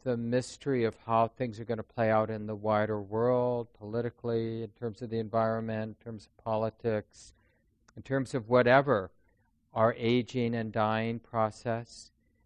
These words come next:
you know, knowing that we don't know, knowing that we're not,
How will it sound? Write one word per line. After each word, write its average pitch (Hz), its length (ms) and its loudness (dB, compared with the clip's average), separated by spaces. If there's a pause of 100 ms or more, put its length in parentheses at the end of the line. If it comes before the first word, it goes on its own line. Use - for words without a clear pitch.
(220)
you 123 80 -2
know, 127 100 4
knowing 139 800 4
that 139 180 2
we 131 160 -2
don't 120 400 2
know, 110 480 0
knowing 120 380 -2
that 120 180 -2
we're 117 160 -4
not, 113 480 0